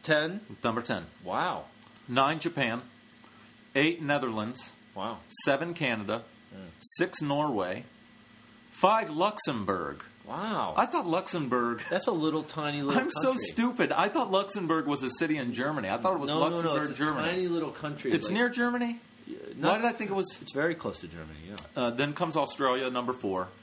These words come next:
Speaker 1: Mm-hmm.
Speaker 2: Where do you think we are in the top three?
Speaker 1: Uh, three.
Speaker 2: Three, Sweden.
Speaker 1: Wow.
Speaker 2: Two, Switzerland.
Speaker 1: Number one?
Speaker 2: Finland, number
Speaker 1: Finland.
Speaker 2: one.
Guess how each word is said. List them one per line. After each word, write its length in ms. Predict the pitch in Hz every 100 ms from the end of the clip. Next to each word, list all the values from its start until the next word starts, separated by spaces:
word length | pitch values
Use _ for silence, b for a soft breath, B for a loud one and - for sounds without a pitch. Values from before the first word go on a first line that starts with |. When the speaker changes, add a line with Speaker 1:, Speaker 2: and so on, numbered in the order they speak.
| -
Speaker 1:
Mm-hmm. 280 | 113 104 113 120 - - -
Speaker 2:
Where 140 | 117
do 60 | 135
you 60 | 139
think 140 | 123
we 100 | 127
are 80 | 113
in 80 | 104
the 40 | -
top 240 | 98 -
three? 240 | 95 78 73 - - -
Speaker 1:
Uh, 920 | 110 107 107 101 98 98 92 90 85 80
three. 260 | 113 110 82 - - - - - - - - -
Speaker 2:
Three, 220 | 120 143
Sweden. 460 | 139 131 120 127 123 - - - - - - - - 87
Speaker 1:
Wow. 400 | 85 98 113 82
Speaker 2:
Two, 260 | - 131 143
Switzerland. 720 | 147 - 170 - 120 110 117 - - - -
Speaker 1:
Number 200 | 127 123
one? 320 | 95 98 180 - - - - - -
Speaker 2:
Finland, 460 | 160 135 92 80 - - 101
number 280 | 123 160
Speaker 1:
Finland. 80 | 98
Speaker 2:
one. 200 | 90 80